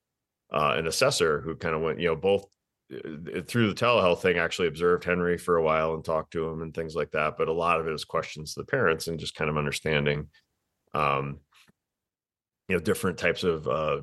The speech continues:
behaviors that, you know, so for example, with Henry, it's like, he always had a lot of sensory seeking behaviors where he would, like, he'll, like, pinch my hand, or he,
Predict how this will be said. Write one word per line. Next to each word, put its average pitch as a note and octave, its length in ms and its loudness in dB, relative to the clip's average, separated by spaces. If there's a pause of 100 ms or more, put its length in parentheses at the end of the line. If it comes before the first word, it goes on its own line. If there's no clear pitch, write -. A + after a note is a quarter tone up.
behaviors D#2+ 520 -2
that, D2 140 -4
you F#2+ 100 2
know, E2+ 80 2
so G#2 200 0
for A2+ 200 0
example, F#2+ 520 0
with D#2+ 120 -6
Henry, F#2 280 4
it's - 140 -2
like, E2 140 -2
he F#2+ 100 0
always F#2+ 180 4
had F#2 100 4
a - 40 2
lot E2 140 2
of D#2 60 -6
sensory F2+ 460 -2
seeking F2+ 360 -4
behaviors E2+ 520 -2
where D#2 160 0
he E2 80 -6
would, D#2+ 200 -6
like, C2+ 260 -4 (340)
he'll, F2+ 100 2
like, - 160 -12
pinch A2 300 -2
my F2 140 2
hand, E2+ 600 0
or C#2+ 220 0
he, C#2+ 460 -8